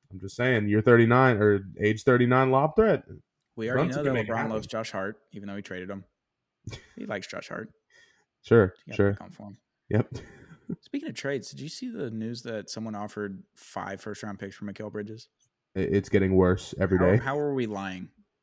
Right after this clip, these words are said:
Speaker 2: How do we continue to lie like this?
Speaker 1: Every
Speaker 2: This is
Speaker 1: day. The
Speaker 2: crazy.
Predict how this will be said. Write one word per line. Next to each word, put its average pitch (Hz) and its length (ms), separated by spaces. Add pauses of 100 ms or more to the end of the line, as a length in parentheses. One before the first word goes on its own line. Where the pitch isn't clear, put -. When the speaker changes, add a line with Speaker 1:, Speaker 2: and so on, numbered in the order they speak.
(260)
Speaker 2:
How 143 120
do 151 80
we 147 100
continue 104 380
to 98 100
lie - 280
like - 140
this? 120 80
Speaker 1:
Every 110 260
Speaker 2:
This 98 140
is 98 100
Speaker 1:
day. 92 180 (160)
The 117 140
Speaker 2:
crazy. - 20